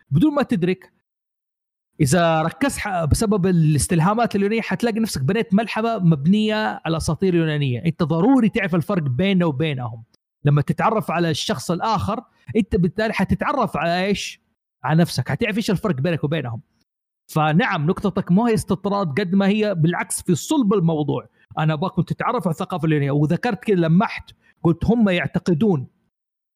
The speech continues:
آه، هم يعتقدون إنهم سلالة الآلهة، نحن نعتقد نحن من سلالة الأنبياء. هذا فرق شاسع. هم يعتقدون الكون قديم والعالم قديم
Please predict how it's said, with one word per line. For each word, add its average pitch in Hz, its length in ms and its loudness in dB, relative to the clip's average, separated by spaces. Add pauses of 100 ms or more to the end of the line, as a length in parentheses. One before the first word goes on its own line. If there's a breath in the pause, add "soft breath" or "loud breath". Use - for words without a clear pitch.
(1000)
آه، 135 520 0
هم 214 260 2
يعتقدون 185 640 0
إنهم 175 260 2
سلالة 208 500 0
الآلهة، 202 880 2
نحن 202 260 -2
نعتقد 180 420 -2
نحن 202 180 0
من 170 100 4
سلالة 165 360 -2
الأنبياء. 147 460 0
هذا 147 220 -4
فرق - 220 -8
شاسع. 160 600 -2 (520)
هم 196 160 6
يعتقدون 196 500 0
الكون 214 340 -2
قديم 175 580 2
والعالم 156 420 0
قديم 160 580 2